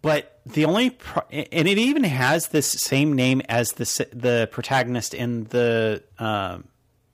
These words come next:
the one that I'm reading. So it's like, it's almost got to be that one. However, it doesn't,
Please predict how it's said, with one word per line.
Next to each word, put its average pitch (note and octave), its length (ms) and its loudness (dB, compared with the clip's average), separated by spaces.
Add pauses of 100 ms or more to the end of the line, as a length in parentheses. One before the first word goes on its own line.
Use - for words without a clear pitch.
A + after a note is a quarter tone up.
(160)
the C3 120 0
one B2+ 220 2
that A#2 100 2
I'm A2 340 0
reading. B2+ 420 -2 (640)
So D#3+ 280 0
it's D3+ 200 0
like, D#3+ 360 -2 (1080)
it's A3+ 320 0
almost E3 540 0 (200)
got C3 300 0
to F3 120 2
be F3+ 440 2 (200)
that C#3+ 380 -2
one. F#3+ 340 0 (320)
However, D3 840 2 (160)
it C3 180 0
doesn't, D3+ 400 0